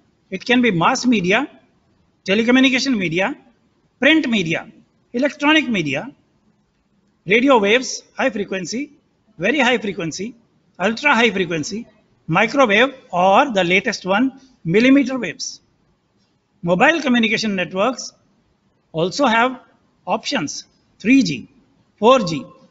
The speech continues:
five G. Communication media also includes Wi-Fi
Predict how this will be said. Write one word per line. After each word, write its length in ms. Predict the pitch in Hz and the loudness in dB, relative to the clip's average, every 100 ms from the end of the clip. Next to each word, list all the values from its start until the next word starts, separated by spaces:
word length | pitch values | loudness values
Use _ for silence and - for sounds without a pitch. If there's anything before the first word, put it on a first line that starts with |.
| _ _ _ - | _ _ _ -6
five 320 | 175 226 208 | 0 0 0
G. 220 | 156 117 _ _ _ _ _ _ _ _ _ _ _ _ _ _ _ _ _ _ _ - | -4 -10 _ _ _ _ _ _ _ _ _ _ _ _ _ _ _ _ _ _ _ -4
Communication 580 | 208 277 262 277 262 262 | 2 4 4 2 0 0
media 380 | 208 202 247 220 | -2 -2 -2 -2
also 300 | 196 196 240 | -6 -4 -4
includes 460 | 196 160 190 262 | -4 -2 -4 -4
Wi-Fi 600 | 143 151 185 185 208 311 | -8 -6 -6 -2 -4 -4